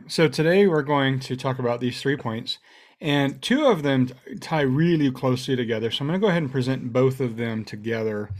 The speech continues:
and then we will go from there. Um, so point number nine on the sanctity of dissent reads as such,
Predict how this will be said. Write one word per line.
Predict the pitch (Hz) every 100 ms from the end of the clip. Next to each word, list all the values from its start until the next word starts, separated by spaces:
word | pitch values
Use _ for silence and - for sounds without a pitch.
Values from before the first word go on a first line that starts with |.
| - - _
and | - 123
then | 123 123 120 123
we | 123
will | 120 120 113 110
go | 117 110
from | - 110 107
there. | 110 107 104 - - - - - - -
Um, | 127 123 120 -
so | - 151
point | 135 233
number | 247 165 139
nine | 127 127 123 117 117 120
on | - 127 123
the |
sanctity | 110 139 127 131 127 127
of | 127
dissent | 175 - 117 107 - - - - - _ _
reads | 143 135 127
as | 127 120
such, | - 135 - - -